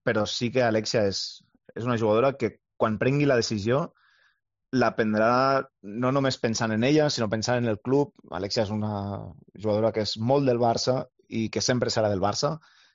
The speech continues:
i en el moment que ella cregui que ja no pot aportar més o que ja no pot aportar tot el que el club potser li demanda o la situació li demanda, serà ella mateixa la que potser faci un pas al costat,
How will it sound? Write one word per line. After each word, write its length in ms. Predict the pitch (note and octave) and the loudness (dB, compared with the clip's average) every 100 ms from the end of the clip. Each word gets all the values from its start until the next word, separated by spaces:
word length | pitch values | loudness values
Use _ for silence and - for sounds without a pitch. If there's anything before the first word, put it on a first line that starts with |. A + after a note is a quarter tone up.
| _ _ | _ _
i 100 | B2 | 0
en 80 | A2+ | 2
el 60 | A2+ | 2
moment 320 | A2+ B2+ C3 | 2 2 2
que 120 | B2+ | 2
ella 180 | B2+ A#2 | 2 2
cregui 300 | B2 A#2 A2+ | 2 2 0
que 120 | A2+ A2 A2 G#2+ G#2+ | 0 0 -2 -2 0
ja 100 | B2 | 0
no 120 | A#2 | 0
pot 300 | A#2+ A2+ - _ _ | 0 -2 -6 _ _
aportar 440 | A2+ - G#2 - A#2 | -6 -4 -4 -2 -2
més 300 | B2 B2 A2 | -2 -2 -4
o 60 | G2+ | -6
que 100 | G2+ | -6
ja 100 | G#2+ | -6
no 80 | A2 | -6
pot 320 | A2 A2 G#2 _ _ - | -2 -2 -4 _ _ -10
aportar 360 | A2+ G#2+ A#2 A2+ | -6 -4 -2 -2
tot 80 | A2+ | -2
el 120 | A2 - | -4 -4
que 120 | G#2+ G#2+ | -4 -2
el 160 | G#2 G2+ | -4 -4
club 180 | C3+ C3 | -4 -4
potser 220 | A#2+ A#2+ | -4 -4
li 80 | A#2 | -2
demanda 400 | G#2 B2 B2+ A#2 | -2 -2 0 0
o 80 | A2+ | 0
la 80 | |
situació 340 | G#2+ A2 G#2+ A2+ | -2 -6 -4 -2
li 80 | A2+ | 0
demanda, 360 | G#2+ B2 C#3 - - _ _ | 0 0 -2 -2 -12 _ _
serà 300 | - - G2+ A#2 | -8 -2 2 2
ella 120 | A2+ | 0
mateixa 320 | F#2+ A#2+ B2 | -2 -2 -2
la 60 | G#2+ | -2
que 80 | F#2+ | -2
potser 200 | F#2 G#2 | -4 -4
faci 160 | G#2 G2+ | -4 -4
un 80 | G2+ | -4
pas 120 | G2 | -2
al 120 | G2+ | -2
costat, 400 | F2+ - G2+ B2+ | -4 -4 -2 -2